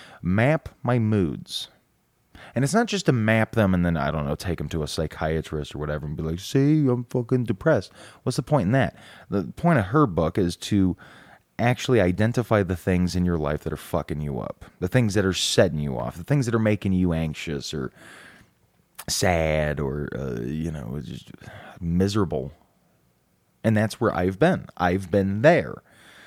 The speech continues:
So I was like, "Okay, let's start a self-help podcast." And to keep it honest, I'm gonna do one every day for a while, or almost every day,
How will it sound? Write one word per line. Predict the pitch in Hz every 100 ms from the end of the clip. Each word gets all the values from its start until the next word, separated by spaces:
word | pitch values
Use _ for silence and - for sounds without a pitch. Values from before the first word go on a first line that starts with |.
| - - _
So | -
I |
was | 185
like, | 190
"Okay, | 202 202 208
let's | 208 196
start | - - 180 180
a |
self-help | 165 170 156 160 139 -
podcast." | 131 113 90 78 60 58 -
And | 95 95 92
to | -
keep | - 160
it | 120
honest, | 104 104 104 - _ - - - - _ _ _ - - _ -
I'm | 101 104
gonna | 107 95
do | 104 127
one | 127 120 107 107 101 98 104 - _ _ _ _ _ _ -
every | 156 170 151
day | 113 120
for | 151 - 160
a | 156
while, | 156 165 165
or | 165 98 92 -
almost | 110 139 143 147
every | 139 147
day, | 147 151